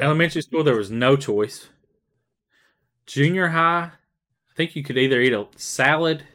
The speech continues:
or you ate what they had. And then, of course, high school, we had a sandwich line,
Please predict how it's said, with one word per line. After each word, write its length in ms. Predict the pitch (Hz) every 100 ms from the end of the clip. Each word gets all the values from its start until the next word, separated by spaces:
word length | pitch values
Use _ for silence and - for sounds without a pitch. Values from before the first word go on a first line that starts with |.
| _ _ _ - _ - _ -
or 120 | 123
you 220 | 120 127
ate 260 | 127 - - _ _ _ _ _ _
what 160 | 131 143
they 140 | 139
had. 320 | 127 131 117
And 100 | 113
then, 340 | 127 123 110 - -
of 60 |
course, 220 | - 131 -
high 160 | 139
school, 460 | 139 - 110 104 - _ _ _ _ _ _ -
we 120 | 120
had 260 | 123 113 - _ _ _ _ _ _ _
a 240 | 113 107 101 -
sandwich 500 | - 156 160 151 -
line, 520 | 151 147 143 139 -